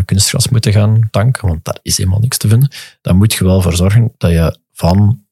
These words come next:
bijvoorbeeld die klokjes een voldoende grote populatie, plantenpopulatie voorhanden hebt, zodanig dat er stuifmeel genoeg is, eh, voor die bijen. En dat gaat eigenlijk vaak om een aantal tientallen planten.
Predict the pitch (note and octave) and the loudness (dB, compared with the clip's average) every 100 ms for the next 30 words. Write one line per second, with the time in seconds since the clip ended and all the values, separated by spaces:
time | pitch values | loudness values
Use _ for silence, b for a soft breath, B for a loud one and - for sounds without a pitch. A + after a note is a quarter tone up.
0 | _ - E2+ D#2+ - - G2+ C3+ - - | _ -6 -4 -4 -4 -4 -4 -2 -4 -4
1 | - D#2+ D#2+ F2 F#2 - - - - - | -4 -2 -2 -2 -2 -2 -4 -6 -4 0
2 | E2 F2 - E2 - G#2 G#2 - - - | 0 0 -2 -4 -2 0 0 -2 -8 -4
3 | D2+ - - - - - E2 D2 G2 G#2 | -4 -2 -4 -8 -12 -8 -4 0 0 0
4 | - - - E2 F2+ D#2 - - - _ | -2 -4 -2 0 0 -2 -4 -8 -12 _
5 | _ _ - - E2+ - D#2 D2+ D2+ D#2+ | _ _ -6 -4 -2 -2 -2 0 -2 -2
6 | D#2+ - _ b b b _ D#2+ D2 - | -4 -6 _ b b b _ -2 -2 -2
7 | - - D#2 D#2 D2+ C2+ C#2+ E2+ _ B | -6 -6 -4 -2 -2 -2 -4 -6 _ B
8 | B B B B _ - D#2+ D#2+ A2+ - | B B B B _ -2 0 0 -2 0
9 | F#2+ - - - - - D2+ - D#2+ - | -2 -2 -2 -2 -2 -2 -4 -4 -4 -4
10 | - A#2 A#2 - - C3+ B2 - G2 | -4 0 0 0 -4 -4 -6 -6 -8